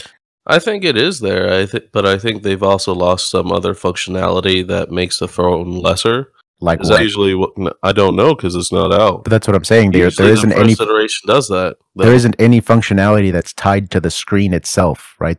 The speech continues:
Speaker 2: The, the capacity of the screen is unchanged, so therefore you can't.
Speaker 1: It
Speaker 2: The only thing that has changed is the capacity of the screen. That now the screen can fold. You can't have possibly lost any capacity because
Speaker 1: Yes,
Speaker 2: you
Speaker 1: you
Speaker 2: have
Speaker 1: could have.
Speaker 2: gained.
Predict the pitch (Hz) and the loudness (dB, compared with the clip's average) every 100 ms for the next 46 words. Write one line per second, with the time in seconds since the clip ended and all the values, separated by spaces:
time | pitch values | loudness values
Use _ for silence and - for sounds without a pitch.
0 | - 90 - 98 92 98 110 110 113 104 | -4 -4 0 0 0 0 4 4 4 2
1 | 95 85 85 - 110 92 80 85 80 - | 2 0 -6 -2 -2 0 -2 -4 -4 -4
2 | 98 80 - 87 82 92 - 92 82 82 | -2 -4 -6 -4 -2 -2 0 -2 0 -2
3 | 101 98 71 - 90 107 123 - 113 98 | -2 -4 -4 -8 -2 2 4 4 4 4
4 | 90 - 113 92 82 - 82 92 95 87 | 2 2 2 2 -4 -6 0 2 2 0
5 | 87 76 78 - 120 104 87 87 _ _ | -2 -2 -8 -2 2 4 2 -2 _ _
6 | 95 85 90 104 92 - 104 92 85 - | -2 2 4 2 0 0 0 0 -2 2
7 | 104 87 98 - _ _ _ _ 107 117 | 4 4 0 -10 _ _ _ _ 2 2
8 | - 127 104 104 110 110 - 95 90 110 | 4 4 4 2 4 4 2 2 4 4
9 | 110 87 80 82 76 - - 76 90 85 | 4 -2 -4 -2 -2 -4 -8 -8 -8 -2
10 | 90 127 - - 160 185 196 214 160 | 0 2 2 0 -2 0 2 0 -2